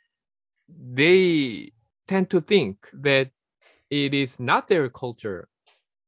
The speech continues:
I mean, it is a kind of culture for the younger one,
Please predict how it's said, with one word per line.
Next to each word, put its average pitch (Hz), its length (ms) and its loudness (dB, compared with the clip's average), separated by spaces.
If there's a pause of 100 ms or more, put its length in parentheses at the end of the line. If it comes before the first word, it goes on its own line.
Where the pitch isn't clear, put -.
(640)
I 127 120 -8
mean, 143 260 -4 (340)
it 156 220 -4
is 160 340 2
a 165 60 -6
kind 165 240 -4
of 143 100 -6
culture 196 440 -2
for 156 320 -2
the 135 100 -8
younger 156 460 -2
one, 110 340 -8